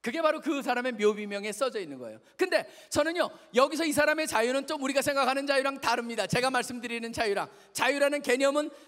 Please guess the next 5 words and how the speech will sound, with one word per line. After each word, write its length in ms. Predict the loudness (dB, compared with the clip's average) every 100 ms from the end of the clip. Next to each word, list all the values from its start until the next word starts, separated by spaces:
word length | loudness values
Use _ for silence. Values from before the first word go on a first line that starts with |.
| -4
단어는 440 | 0 4 4 2 -2
똑같습니다. 640 | -2 -4 -4 -6 -4 -4 -8 -10
히피들도 640 | -2 0 2 2 2 0
자유를 420 | 0 0 0 0
얘기합니다. 600 | -2 0 0 0 -4 -4